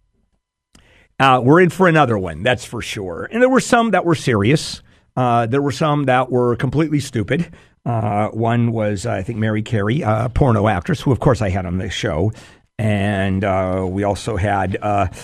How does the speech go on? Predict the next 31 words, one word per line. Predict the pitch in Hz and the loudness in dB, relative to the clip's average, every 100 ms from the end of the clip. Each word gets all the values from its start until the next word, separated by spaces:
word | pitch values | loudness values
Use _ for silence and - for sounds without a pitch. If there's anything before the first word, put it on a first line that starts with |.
| - _ | -20 _
you | 180 | -2
know, | 135 | 0
just | 202 - | 0 0
a | |
bunch | 165 127 | 0 0
of | 110 - - - | -4 -6 -18 -8
bad | 117 117 | -2 0
actors. | 104 104 101 - 110 107 104 113 | 2 0 0 0 0 2 0 -2
It | |
was | 117 | -4
just, | 135 170 | -4 -4
uh, | 139 135 | -4 -4
uh, | 131 | -4
hilarious | 123 170 147 113 85 - | -2 0 2 0 -4 -10
stuff. | - - - _ - - _ _ | -8 -10 -12 _ -20 -20 _ _
So, | - 202 185 180 180 | 0 2 4 2 2
uh, | 160 156 - | 0 0 -2
why | 131 165 262 311 | 4 6 6 2
is | 277 226 147 | 2 2 4
it | 190 165 165 - _ _ _ - | 4 4 2 -16 _ _ _ 0
now | 131 180 196 190 190 | 4 6 6 4 4
more | 156 160 175 | 4 4 4
of | |
a | 151 | 4
reality | 147 170 185 160 131 135 | 4 6 6 4 4 2
for | 139 - 156 139 135 131 131 | 0 0 4 4 4 2 2
Newsom | 123 170 190 - 135 131 131 - _ _ | 4 4 4 2 2 4 2 -4 _ _
to | - 151 | 0 2
actually | 147 147 - 151 | 4 2 0 0
be | 131 135 | 2 4
recalled? | 127 131 - 92 71 | 4 2 2 -2 -4